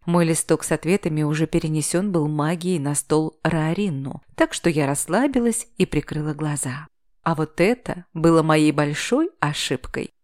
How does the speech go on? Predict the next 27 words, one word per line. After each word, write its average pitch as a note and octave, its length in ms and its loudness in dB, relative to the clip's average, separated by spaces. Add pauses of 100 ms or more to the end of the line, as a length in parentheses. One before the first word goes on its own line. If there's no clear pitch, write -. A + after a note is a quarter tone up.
(240)
Мои F#3 300 4
видения G#3+ 600 4
обычно F#3 420 2
приходили F#3 480 2
спонтанно, G#3+ 800 0 (100)
четкие, D3+ 800 -4
неразмытые, F3+ 880 4
с - 120 -2
ярко F#3 440 2
вычерченными D#3 840 -2
фигурами D#3+ 680 0
и F3+ 80 4
легко D#3+ 380 0
узнаваемыми E3 760 2
лицами. D#3+ 640 -2 (100)
Увидев A3+ 520 2
раз F3+ 500 0
существ - 640 -2
из D#3 140 0
видений, F#3 600 0
я F#3 180 4
всегда F#3+ 480 2
могла F#3 400 4
опознать D3+ 580 0
их - 140 -6
в - 20 -8
реальности. C#3 800 -4